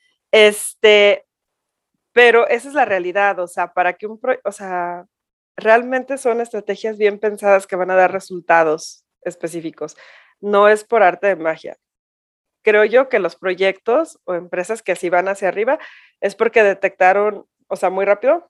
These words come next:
es porque detectaron una necesidad muy específica, pero incluso esas, esos, en algún momento cuando esa haya más competencia y <laughs> guerra de precios o no sea más una necesidad,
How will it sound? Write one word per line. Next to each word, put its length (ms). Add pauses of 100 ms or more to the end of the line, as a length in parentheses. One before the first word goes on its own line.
(120)
es 120
porque 220
detectaron 640
una 200
necesidad 560
muy 280
específica, 800 (560)
pero 180
incluso 680
esas, 720
esos, 520
en 160
algún 280
momento 440
cuando 260
esa 440
haya 280
más 340 (200)
competencia 920 (300)
y 160
<laughs> 60
guerra 320
de 120
precios 560 (380)
o 120
no 200
sea 240
más 320
una 160
necesidad, 640